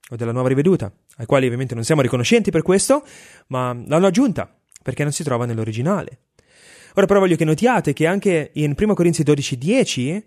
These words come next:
c'è generi di lingue, generi di lingue, generi di lingue. La parola generi, eh, fondamentalmente la parola genos, da cui otteniamo genere o genus, geno,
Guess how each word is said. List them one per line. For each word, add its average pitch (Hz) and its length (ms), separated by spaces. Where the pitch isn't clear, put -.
c'è 147 400
generi 202 440
di 156 120
lingue, 107 380
generi 185 520
di 160 100
lingue, 120 340
generi 202 680
di 160 340
lingue. 131 260
La 120 60
parola 165 260
generi, 156 580
eh, 117 160
fondamentalmente 143 520
la 127 60
parola 123 280
genos, 165 680
da 117 160
cui 143 180
otteniamo 127 580
genere 147 440
o 104 280
genus, 151 640
geno, 151 560